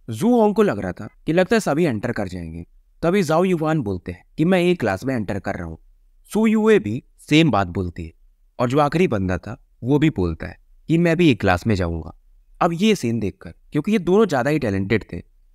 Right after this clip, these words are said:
तो जू होंग को काफी गुस्सा आता है और बाकी जो लोग थे उन्हें भी डिवाइड कर दिया जाता है।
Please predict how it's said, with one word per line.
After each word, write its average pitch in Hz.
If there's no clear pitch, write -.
तो 156
जू 156
होंग 123
को 175
काफी 123
गुस्सा 107
आता 90
है -
और 165
बाकी 180
जो 233
लोग 202
थे 110
उन्हें 226
भी 254
डिवाइड 160
कर 110
दिया 98
जाता 87
है। 82